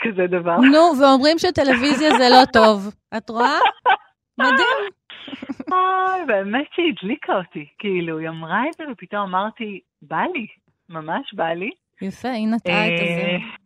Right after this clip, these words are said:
Speaker 1: כן, היא ממש. ואז, אה, אבל זה היה איפשהו באלפיים ואחת, שתיים כזה,
Speaker 2: אז
Speaker 1: ואמרתי
Speaker 2: לקח
Speaker 1: לה,
Speaker 2: זמן.
Speaker 1: "תקשיבי, אה, אנחנו בדיוק בנינו בית, והיה לנו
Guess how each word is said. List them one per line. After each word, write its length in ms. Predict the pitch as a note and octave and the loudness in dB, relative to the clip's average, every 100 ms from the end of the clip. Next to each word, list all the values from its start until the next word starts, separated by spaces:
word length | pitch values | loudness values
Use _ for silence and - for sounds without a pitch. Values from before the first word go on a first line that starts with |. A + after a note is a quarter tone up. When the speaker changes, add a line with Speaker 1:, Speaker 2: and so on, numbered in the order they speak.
| _ _ - | _ _ -8
Speaker 1:
כן, 300 | A#3+ C4+ A#3 | -4 -2 -4
היא 120 | F3+ F#3 | -6 -6
ממש. 500 | F3 E3 E3+ - G#3+ | -4 -6 -8 -14 -12
ואז, 320 | E3+ F2+ F3+ G3 G#3+ | -8 -4 -4 -6 -6
אה, 680 | A3+ G3 F3+ E3+ E3 E3 D#3+ | -6 -4 -4 -6 -8 -8 -10
אבל 140 | D#3 | -10
זה 80 | G3 | -8
היה 140 | E4 | -6
איפשהו 320 | A#3 - D#4+ G3+ | -6 -6 -12 -8
באלפיים 640 | D3+ D3 - D#3+ G3 A3 D#3+ | -6 -6 -8 -8 -8 -10 -12
ואחת, 400 | C#3 C3+ - F#4 A4 _ _ - | -12 -12 -8 -8 -10 _ _ -14
שתיים 260 | G#3 G3+ G4 G#4 | -8 -8 -8 -12
כזה, 240 | F#4+ F#4 G4 F#4+ - | -12 -10 -8 -10 -10
Speaker 2:
אז 200 | D3 D#3 | -10 -6
Speaker 1:
ואמרתי 240 | E3+ F#3 | -6 -6
Speaker 2:
לקח 100 | F3+ | -6
Speaker 1:
לה, 100 | D3+ | -6
Speaker 2:
זמן. 240 | F3+ A3 A#3 | -6 -6 -4
Speaker 1:
"תקשיבי, 760 | - - B3 B3+ B3+ B3+ G#3 | -4 -6 -8 -8 -6 -6 -4
אה, 160 | E3+ E3 | -4 -6
אנחנו 240 | D#3+ - F3 - | -10 -16 -20 -20
בדיוק 240 | E3 F3+ - | -18 -18 -12
בנינו 360 | D#3+ D#3+ F3 F3 | -12 -12 -14 -16
בית, 600 | D3+ E3 E3 D#3 D#3 D#3 - | -8 -4 -2 -4 -8 -14 -16
והיה 380 | D#3 D#3 D#3+ F3 | -14 -8 -6 -6
לנו 480 | F#3+ F3+ F3 E3 | -8 -10 -12 -14